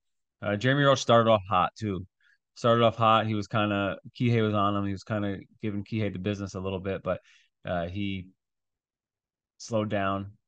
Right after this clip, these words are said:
He got in some, some foul trouble himself, and then he wasn't able to continue his, uh, his hot shooting and his, and his fine play. He only,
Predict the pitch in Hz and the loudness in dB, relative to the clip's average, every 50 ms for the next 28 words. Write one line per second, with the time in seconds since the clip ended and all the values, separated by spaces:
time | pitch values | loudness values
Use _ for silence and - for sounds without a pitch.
0 | _ _ _ _ - - 113 107 95 80 78 98 - 98 92 92 92 92 90 - | _ _ _ _ -10 -8 -4 -2 -2 -4 -4 -10 -12 -12 -10 -10 -10 -10 -12 -12
1 | - 101 98 - - 98 92 92 92 - - 98 90 92 92 92 90 _ _ _ | -10 -12 -10 -4 -2 0 0 0 0 -2 -4 -4 -4 -4 -6 -6 -8 _ _ _
2 | - 101 95 90 - 98 92 90 87 - _ - 90 92 95 95 92 90 90 87 | -12 -12 -10 -4 0 0 2 2 0 -2 _ -18 -14 -12 -8 -6 -6 -6 -6 -6
3 | 92 101 95 95 95 92 98 95 95 87 90 - - 101 90 - 95 87 - 95 | -6 -6 -4 -4 -4 -4 -4 -8 -6 -8 -8 -8 -8 -10 -8 -8 -12 -10 -8 -8
4 | 90 87 87 - - - - - 85 85 80 80 80 - - _ _ _ _ _ | -6 -6 -8 -8 -10 -14 -14 -8 -4 -2 -2 -2 -2 -4 -8 _ _ _ _ _
5 | _ _ _ _ _ _ _ _ _ _ _ _ - 110 92 87 107 107 92 - | _ _ _ _ _ _ _ _ _ _ _ _ -10 -10 -8 -2 0 0 0 0
6 | - - 110 101 98 95 95 95 95 90 90 87 - - 101 101 98 92 90 90 | -2 -4 -4 -2 -2 -2 -4 -4 -6 -6 -8 -8 -10 -12 -10 -10 -8 -8 -8 -12
7 | - - - 101 98 95 92 92 92 - 107 101 98 95 92 90 92 98 98 98 | -12 -4 -2 0 0 0 -2 -4 -6 -4 -4 -2 0 0 -2 -2 -4 -4 -2 -2
8 | 98 92 95 92 | -2 -4 -6 -8